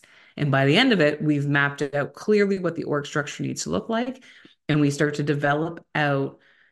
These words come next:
kind of the meat on the bones of who we actually need to bring in and what the personalities and core values of that company are, so that we really enable the right search when it comes to hiring the right people. And one of the things that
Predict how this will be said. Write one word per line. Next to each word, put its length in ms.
kind 100
of 60
the 80
meat 600
on 120
the 80
bones 580
of 220
who 400
we 140
actually 340
need 80
to 80
bring 240
in 160
and 100
what 120
the 60
personalities 1000
and 260
core 400
values 460
of 80
that 180
company 420
are, 300
so 100
that 100
we 120
really 420
enable 680
the 100
right 300
search 680
when 120
it 80
comes 280
to 60
hiring 500
the 80
right 200
people. 480
And 100
one 80
of 100
the 100
things 260
that 280